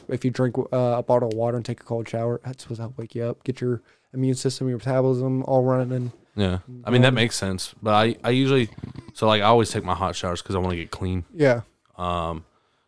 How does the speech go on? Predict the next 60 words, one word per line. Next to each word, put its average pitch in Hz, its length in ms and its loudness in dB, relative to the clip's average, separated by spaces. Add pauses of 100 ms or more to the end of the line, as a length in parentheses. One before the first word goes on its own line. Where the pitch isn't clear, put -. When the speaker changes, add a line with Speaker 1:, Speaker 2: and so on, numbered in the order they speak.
(100)
Speaker 2:
'cause 92 160 0
whenever 92 360 -2
you, 92 140 -8
whenever 90 400 -4
you're 87 320 -6
taking 92 220 -6
a - 20 -4
hot 82 200 -6
shower, 87 180 -4
it - 40 -8
opens 87 280 -8
up - 80 -14
your 87 100 -18
pores 92 340 -6
more. 85 320 -4
Speaker 1:
No, 165 200 4
yeah, 135 160 6
definitely. 120 500 -2
Speaker 2:
So 110 180 0
then 95 180 2
I'll 85 260 -2
end 110 240 2
on 90 100 0
a 87 60 -4
cold 90 260 -2
shower. 82 380 -2
One, 113 240 0
because 87 240 -2
it 80 100 -12 (240)
closes 139 400 6
Speaker 1:
Closes 135 160 2
Speaker 2:
your 135 80 4
Speaker 1:
it - 20 6
up, 131 260 8
yeah. 127 200 8
Speaker 2:
So 131 100 8
you, 107 280 4
you 104 160 -8
come 95 240 -2
out, 90 140 0
you're, 90 160 -6 (100)
you're 90 100 -10
staying 87 320 -4
kinda 87 260 -6
clean. 90 300 -6 (600)
Um, 90 240 2
and 95 160 2
then 92 140 4
two, 95 220 2
just 82 200 -4
'cause, 90 220 -4
like, 85 320 -4
it's - 280 -8
just 90 280 -4
like, 87 240 -4
yeah, 95 240 0
it's 80 140 -6
like, 85 140 -6 (260)
it's 95 160 -8
like 82 160 -6